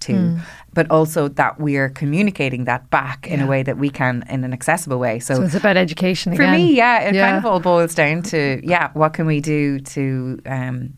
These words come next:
Speaker 1: to have a more societally, like, a, a society that's more engaged?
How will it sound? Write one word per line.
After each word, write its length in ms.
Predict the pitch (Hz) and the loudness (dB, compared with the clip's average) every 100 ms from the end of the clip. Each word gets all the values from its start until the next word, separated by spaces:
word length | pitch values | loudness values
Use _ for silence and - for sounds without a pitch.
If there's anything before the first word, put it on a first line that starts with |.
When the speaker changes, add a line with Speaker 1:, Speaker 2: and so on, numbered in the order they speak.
| - | -4
Speaker 1:
to 80 | 180 | 0
have 180 | 220 | 0
a 40 | 220 | 2
more 300 | 190 170 160 - - - - - - | 2 4 2 -4 -20 -20 -20 -20 -16
societally, 920 | - 170 - 170 165 165 165 170 160 | -8 -4 0 2 2 0 -2 -4 0
like, 200 | 175 165 165 | 2 2 2
a, 140 | 165 160 | -2 -2
a 40 | |
society 480 | - 165 160 160 160 | -4 0 0 0 -2
that's 200 | 156 - | -4 -4
more 180 | 147 143 | -2 -2
engaged? 520 | 143 143 151 147 | 0 -2 -2 -6